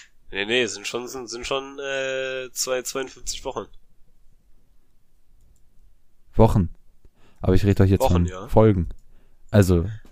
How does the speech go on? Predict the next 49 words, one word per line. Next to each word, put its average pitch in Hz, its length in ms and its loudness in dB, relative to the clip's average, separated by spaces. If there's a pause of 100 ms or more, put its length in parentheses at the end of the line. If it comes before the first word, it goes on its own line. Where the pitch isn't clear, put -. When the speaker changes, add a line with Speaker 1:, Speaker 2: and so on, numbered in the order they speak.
Speaker 2:
also, 90 320 2
Speaker 1:
Wir 101 100 2
Speaker 2:
oder? 90 100 6
Speaker 1:
machen 82 160 0
ja 95 80 0
je-, 95 260 -8
ja, 92 360 4
ja, 92 200 -4
gut, 110 200 -14
Speaker 2:
Oder? 101 220 6
Speaker 1:
äh, - 20 0
Speaker 2:
Ach 104 40 4
Speaker 1:
wir 123 160 2
Speaker 2:
so. 123 40 6
Speaker 1:
machen 90 160 6
ja 95 140 0
eh 95 160 -2
Speaker 2:
Ah 101 60 4
ja, 110 80 8
Speaker 1:
jedes 120 160 6
Speaker 2:
nee, 123 80 6
Speaker 1:
Jahr. - 80 2
Speaker 2:
zweiundfünfzig 107 540 -2
Wochen. 110 320 -4 (100)
Hat 101 120 -2
ein 98 160 2
Jahr? 95 220 0 (680)
Speaker 1:
Ja, 120 100 -2
ja. 143 260 -2 (180)
Speaker 2:
Ach 107 100 -8
so, 104 160 2
ja, 85 140 2
dann 92 180 2
zweiundfünfzig 107 600 2
Wochen. 87 340 0 (460)
Zweiundfünfzig, 104 680 4 (340)
dann 98 340 2 (180)
Folge 110 400 8
zweiundfünfzig. 98 720 4 (960)
Speaker 1:
Okay, 127 240 -8
das - 200 -4
war 170 80 -2
grad 143 180 0
ein 139 160 -8
weirder 147 280 2
Talk 127 340 -4
über 110 240 -8
Wochen. 101 220 -2 (380)
Speaker 2:
<laughs> 143 380 10